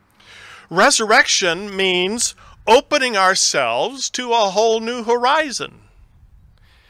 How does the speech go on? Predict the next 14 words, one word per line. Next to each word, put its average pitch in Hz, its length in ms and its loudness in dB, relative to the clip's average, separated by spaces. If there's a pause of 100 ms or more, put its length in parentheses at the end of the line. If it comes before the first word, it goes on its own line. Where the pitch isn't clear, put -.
(400)
Resurrection 214 920 2
means 190 500 -2
God 196 480 2
is 214 300 -2
turning 262 500 0
the 220 160 0
world 220 500 4
as 214 380 2
we 220 160 -6
know 233 340 0
it 233 160 0
on 196 220 2
its 220 200 -4
head. 127 500 0